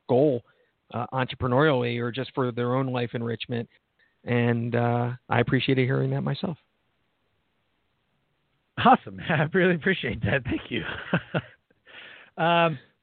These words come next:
Speaker 2: where can people get in touch with you? What's your preferred platform? You know, we gave the websites earlier, but, uh,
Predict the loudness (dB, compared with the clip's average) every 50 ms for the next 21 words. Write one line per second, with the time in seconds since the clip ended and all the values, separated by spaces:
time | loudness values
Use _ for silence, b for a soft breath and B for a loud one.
0 | _ _ _ _ _ _ _ _ _ _ _ _ -20 -18 -18 -18 -20 -20 _ _
1 | -4 0 2 4 4 4 2 0 -2 -6 -8 -6 -2 -2 -2 -2 0 2 4 4
2 | 6 6 4 4 2 -2 _ _ _ _ _ _ _ _ -20 -18 -12 -6 -6 -4
3 | -4 -4 -6 -4 0 0 0 0 0 -6 -6 -6 -6 -6 -4 -4 -2 -2 -2 -2
4 | -4 -4 -4 -8 -10 -12 -8 -2 0 0 0 0 -2 -4 -2 -2 -2 -2 -4 _
5 | -10 -8 -6 -4 -4 -4 -4 -4 -6 -10 -14 -16 b b b b b b b -4
6 | -2 -2 0 0 2 4 2 4 2 0 -2 -2 -4 -4 -4 -6 -6 -8 -8 -6
7 | -2 0 0 2 2 2 2 0 0 -2 -6 -8 -4 -4 -4 -4 -4 _ -8 -6
8 | -4 -2 -2 -2 -2